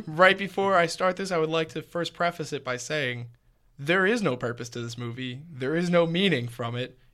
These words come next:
Speaker 2: It is just pure comedy from beginning to end. That's right. I'm talking about The Velocipaster.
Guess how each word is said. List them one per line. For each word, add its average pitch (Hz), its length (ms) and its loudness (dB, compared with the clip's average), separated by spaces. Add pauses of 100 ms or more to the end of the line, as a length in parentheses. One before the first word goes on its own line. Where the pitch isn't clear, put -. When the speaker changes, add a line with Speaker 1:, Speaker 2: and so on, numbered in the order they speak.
Speaker 2:
It 139 80 -2
is 135 140 -2
just 135 280 -6
pure 165 560 0 (160)
comedy 131 640 -4 (300)
from 131 280 -4
beginning 143 640 -6 (260)
to 123 180 -8
end. 120 320 -6 (680)
That's 127 240 -6
right. 127 300 -2
I'm 127 160 -6
talking 123 340 -6
about 120 400 -4
The 135 260 -2
Velocipaster. 120 1120 -4